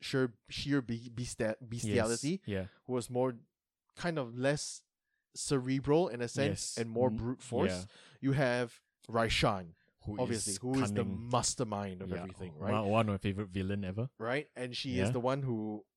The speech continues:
Speaker 1: really just plans everything together.
Speaker 2: Yeah.
Speaker 1: And then you have Brimscythe, who is the tactics.
Speaker 2: Yes. That's
Speaker 1: And
Speaker 2: why,
Speaker 1: he,
Speaker 2: yeah.
Speaker 1: that's why he's a general.
Speaker 2: Yeah.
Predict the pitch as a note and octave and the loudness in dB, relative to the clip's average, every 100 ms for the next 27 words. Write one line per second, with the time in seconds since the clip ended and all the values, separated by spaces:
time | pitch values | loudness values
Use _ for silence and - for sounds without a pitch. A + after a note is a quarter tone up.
0 | - B2 C3+ C#3+ D3+ C#3+ C3+ - - C3 | -12 -4 0 2 2 -2 -6 -8 -6 -4
1 | C#3 C3 A#2 B2 B2 A2+ A2+ B2+ B2+ G2+ | -2 -4 -6 -8 -8 -4 -2 -2 2 2
2 | A#2 - B2+ C#3+ E3 D#3+ B2 G#2+ G#2 G2+ | 2 -4 -4 -4 -4 -4 -4 -4 -4 -4
3 | G2 F2 - - G#2+ G2 G#2 - - A2+ | -6 -6 -12 -8 -6 -6 -10 -10 -6 -6
4 | _ - - _ - G2 F#2+ F2 - - | _ -18 -18 _ -12 -2 -2 -2 -6 -8
5 | - _ _ - A#2+ D3+ D#3 B2+ D#3+ C#3+ | -12 _ _ -2 2 2 0 -2 -2 -2
6 | C3+ A#2 G2+ F2 - G#2+ G#2 A2 C#3+ A3 | -6 -6 -8 -8 -8 -6 -4 -2 -2 -4
7 | _ E2+ E2+ G2+ | _ -10 -8 -8